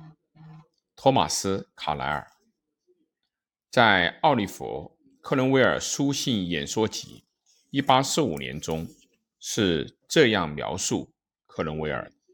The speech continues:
：“从无名的乡绅到英伦三岛的护国公，奥利弗·克伦威尔只用了二十年。他以卓越的军事才能带领议会军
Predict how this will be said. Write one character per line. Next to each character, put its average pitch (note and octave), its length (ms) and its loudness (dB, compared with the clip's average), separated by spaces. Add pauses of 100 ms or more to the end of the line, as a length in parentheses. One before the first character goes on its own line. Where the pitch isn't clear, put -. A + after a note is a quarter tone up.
(1400)
：“从 F#3+ 320 6
无 A3 80 6
名 G3+ 140 2
的 D#3 80 6
乡 D3 260 0
绅 C3+ 440 -2
到 G2 520 2
英 E3+ 240 0
伦 A#2 160 0
三 D3+ 280 -2
岛 C#2+ 160 0
的 A#1+ 100 -6
护 - 220 -6
国 E2 160 -4
公， G#2 340 -6 (840)
奥 G3+ 100 8
利 F#3 120 6
弗· C#3+ 640 2 (300)
克 - 160 -4
伦 D3+ 120 2
威 D#3 120 6
尔 G2+ 160 4
只 E2+ 180 -8
用 G2+ 100 -4
了 F2 100 -4
二 B2 200 -2
十 - 140 -10
年。 B1+ 180 -16 (760)
他 G#3+ 140 4
以 B2+ 140 4
卓 A3 240 4
越 G#3+ 100 2
的 A2 80 4
军 D#3+ 240 -4
事 D#3 100 -8
才 - 200 -6
能 E2+ 240 -6
带 D3 180 -2
领 E2 320 -4 (440)
议 F3 280 2
会 G2 400 2
军 A#2+ 480 -2